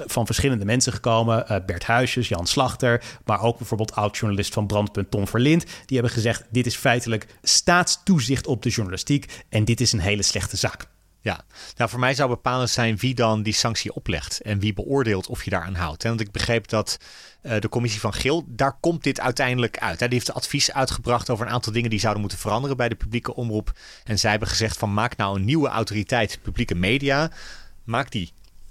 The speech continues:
Speaker 2: onafhankelijk en laat die hierop toezien." En dan denk ik van:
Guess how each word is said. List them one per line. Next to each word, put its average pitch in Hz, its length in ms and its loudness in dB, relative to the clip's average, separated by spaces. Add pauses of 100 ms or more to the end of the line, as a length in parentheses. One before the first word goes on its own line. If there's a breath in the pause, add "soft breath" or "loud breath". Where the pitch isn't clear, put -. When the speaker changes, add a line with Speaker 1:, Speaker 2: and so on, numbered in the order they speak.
Speaker 2:
onafhankelijk 175 720 2
en 120 200 -6
laat 110 340 -2
die 165 160 0
hierop 135 520 -2
toezien." 98 380 -2
En 107 80 -6
dan 104 120 0
denk 104 140 0
ik 104 120 -4
van: 107 200 -2